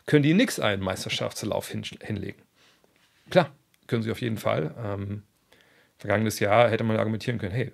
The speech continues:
vergangene Saison, hätten sie auch geschafft, wenn sich alle verletzt hätten. Ne? Aber das wissen wir natürlich jetzt nicht, ob's dann funktioniert hätte gegen Boston. Auf jeden Fall sind sie ein, äh, formidabler Gegner. Aber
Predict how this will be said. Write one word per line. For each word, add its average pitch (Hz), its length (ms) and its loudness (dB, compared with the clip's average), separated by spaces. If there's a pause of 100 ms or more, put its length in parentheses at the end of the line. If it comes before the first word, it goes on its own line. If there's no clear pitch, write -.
vergangene 95 380 -4
Saison, 104 260 -6 (300)
hätten - 180 -14
sie 104 100 0
auch 107 120 2
geschafft, 127 320 -2
wenn 117 100 -4
sich 113 160 -8
alle 110 120 -4
verletzt 110 340 -6
hätten. 175 240 -6 (800)
Ne? - 100 -10 (200)
Aber 95 120 -10
das 101 140 -4
wissen 110 140 -4
wir 117 80 0
natürlich 117 260 -6
jetzt - 80 -10
nicht, - 220 -10 (560)
ob's - 180 -2
dann 113 180 -2
funktioniert 113 400 -4
hätte 120 140 -2
gegen 120 220 -4
Boston. 123 400 -4 (180)
Auf 135 60 2
jeden 151 100 6
Fall 120 60 2
sind 139 120 2
sie - 120 -2
ein, 127 480 2
äh, - 200 -12
formidabler 117 680 2
Gegner. 104 360 -4 (1040)
Aber 107 440 0